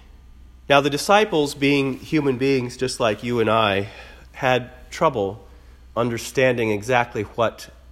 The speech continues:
God's plan was, understanding the mind of the divine. Jesus did his best to explain it to them and to open it to them bit by bit.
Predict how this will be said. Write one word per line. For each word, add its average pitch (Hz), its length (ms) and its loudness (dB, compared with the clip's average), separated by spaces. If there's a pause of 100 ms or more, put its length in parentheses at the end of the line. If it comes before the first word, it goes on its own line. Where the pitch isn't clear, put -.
(1120)
God's 104 300 2
plan 98 380 -2
was, 90 440 -6
understanding 113 720 0
the 98 100 -4
mind 98 640 0
of 90 240 -8
the 98 80 -6
divine. 90 680 -2 (1300)
Jesus 180 360 2
did 135 180 2
his 113 220 -2
best 120 540 0 (100)
to 110 240 -2
explain 139 480 -4
it - 100 -6
to 104 100 -10
them 95 220 -2
and 95 100 -4
to 123 140 -6
open 151 320 0
it 92 120 -4
to 107 100 -8
them 98 380 -2 (640)
bit 131 240 2
by 104 180 2
bit. 101 360 -2